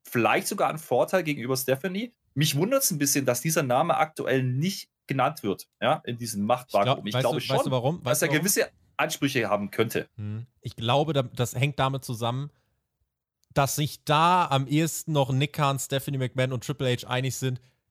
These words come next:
Speaker 2: eher der nicht. Weil ich glaube, da sind die Beziehungen so angespannt und das geht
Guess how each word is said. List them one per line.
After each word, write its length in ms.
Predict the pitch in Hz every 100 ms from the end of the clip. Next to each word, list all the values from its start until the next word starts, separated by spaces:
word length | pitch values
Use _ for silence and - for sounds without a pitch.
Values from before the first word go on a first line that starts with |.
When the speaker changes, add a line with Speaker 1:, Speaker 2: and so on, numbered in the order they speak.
| _ _ _ _ _ -
Speaker 2:
eher 160 | 143
der 220 | 131 143 135
nicht. 400 | 113 101 - - _ -
Weil 200 | 117 127
ich 100 | -
glaube, 240 | 131 131
da 220 | 135 139
sind 180 | 127 123
die 60 | 123
Beziehungen 460 | 117 - 135 120
so 120 | 101 95
angespannt 600 | 98 98 95 - 101 104
und 120 | 107
das 160 | 104
geht 240 | - 127